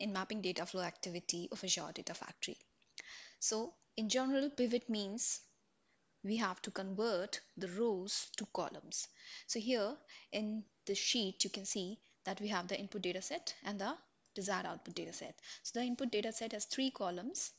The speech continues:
okay, which has, like, uh, different rows here, and here on the basis of one of the column, we are going to take the unique values of one of the column and convert it into distinct columns here in the form of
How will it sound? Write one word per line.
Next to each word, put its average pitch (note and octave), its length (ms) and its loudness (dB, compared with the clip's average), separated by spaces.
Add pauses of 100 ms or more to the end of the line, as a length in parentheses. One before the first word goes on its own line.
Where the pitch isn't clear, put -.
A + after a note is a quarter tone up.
(160)
okay, A#3+ 300 -4 (220)
which - 160 2
has, G#3 300 2
like, F#3 300 0 (720)
uh, F3 280 -2
different G#3+ 420 0 (200)
rows F#3 380 0
here, G#3+ 220 2 (400)
and A#3 180 2
here B3+ 320 2 (360)
on A3 80 0
the A3 80 2
basis A#3 260 0
of A#3+ 100 2
one G#3+ 120 0
of A3+ 80 -2
the A3 80 0
column, G3 360 -2
we G#3 220 2
are F#3+ 300 2
going G3 400 -4
to E4 120 2 (560)
take G#3+ 140 2
the A#3 80 4
unique A3+ 540 4 (180)
values F#3+ 640 2
of - 380 -6 (160)
one G3+ 100 0
of G3+ 80 -2
the G3+ 80 -2
column G3 380 -4
and A#3 260 0
convert G3+ 380 -2
it G3 80 -4
into G3+ 320 0 (240)
distinct - 420 -4 (880)
columns F3 480 0 (100)
here G3 280 -2 (200)
in G#3+ 80 -6
the G3 80 -4
form G3 240 -2
of C4 140 0